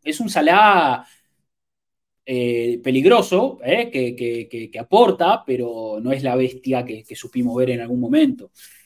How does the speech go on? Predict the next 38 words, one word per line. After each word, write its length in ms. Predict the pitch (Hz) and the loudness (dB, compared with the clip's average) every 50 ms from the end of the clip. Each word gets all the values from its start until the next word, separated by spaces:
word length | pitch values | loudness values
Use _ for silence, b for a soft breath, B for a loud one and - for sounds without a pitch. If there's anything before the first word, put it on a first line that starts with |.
| b _ | b _
Eh, 240 | - 127 117 113 110 | -8 -8 -6 -6 -8
así 280 | 110 110 110 - 147 143 | -8 -10 -8 -8 -6 -2
que 100 | 147 135 | 0 2
Liverpool 400 | 151 185 196 190 190 156 135 127 | 4 6 4 4 2 -2 -4 -2
también, 500 | 131 147 185 240 226 156 120 - - _ | -2 0 2 2 2 0 0 -6 -10 _
en 80 | _ 107 | _ -18
formación. 420 | - 127 120 120 - 185 175 139 - b b b b - | -16 -16 -14 -10 -2 0 0 0 -2 b b b b -4
Ha 120 | 147 151 | -2 -2
crecido 400 | 131 156 147 139 - 147 143 135 | 0 -2 -4 -2 0 0 2 2
Luis 180 | 127 127 127 131 | 2 0 0 2
Díaz, 560 | 147 185 214 202 190 180 165 170 - - _ _ _ _ _ _ _ _ _ _ _ _ | 2 2 4 6 4 4 4 2 -2 -6 _ _ _ _ _ _ _ _ _ _ _ _
que 80 | - 127 | -12 -12
está, 400 | 120 123 135 131 131 127 127 123 | -8 -4 -4 -2 -2 -2 -4 -6
me 160 | 131 120 120 | -8 -10 -10
parece, 420 | 120 117 131 127 - 135 123 123 b b b b | -8 -8 -8 -8 -6 -6 -8 -8 b b b b
soltándose 640 | b - 131 127 120 127 139 143 139 131 - - 123 | b -4 -2 -2 -2 0 -2 -2 -2 -4 -4 -6 -6
poco 200 | 123 120 123 123 | -6 -4 -4 0
a 40 | |
poco 220 | 127 185 196 190 165 | 4 4 4 4 4
y 60 | 139 | 0
es 140 | 131 123 - | -2 -4 -6
un 80 | 123 - | -14 -10
jugador 480 | - 123 123 131 135 143 139 139 - _ _ _ _ _ _ | -4 -2 0 2 2 0 0 -4 -8 _ _ _ _ _ _
que 160 | _ 117 - _ _ _ _ - | _ -20 -20 _ _ _ _ -10
tiene 200 | 123 120 120 117 | -8 -6 -6 -2
mucho 280 | 123 135 131 135 127 | -4 -4 -4 -4 -8
para 140 | 123 113 113 | -8 -8 -12
ofrecer, 440 | - - 127 - 175 175 160 143 b b b b b b b b _ - | -12 -12 -4 2 4 4 4 2 b b b b b b b b _ -2
pero 480 | 139 151 165 175 175 160 151 143 139 | 0 4 6 8 6 6 6 2 0
le 100 | 135 135 | 0 -2
falta, 320 | 131 - 143 135 120 117 113 | -2 -2 -4 -4 -4 -6 -10
le 100 | 120 120 | -10 -8
falta, 260 | - 139 131 131 120 | -8 -8 -6 -6 -8
a 140 | 123 123 117 | -8 -8 -10
este 180 | 120 - 135 | -10 -8 -4
Liverpool 360 | 135 147 151 - - 185 180 | -2 -2 -2 -4 -4 -8 -10
le 80 | 170 160 | -10 -10
falta. 320 | - - 95 - _ _ | -14 -18 -20 -20 _ _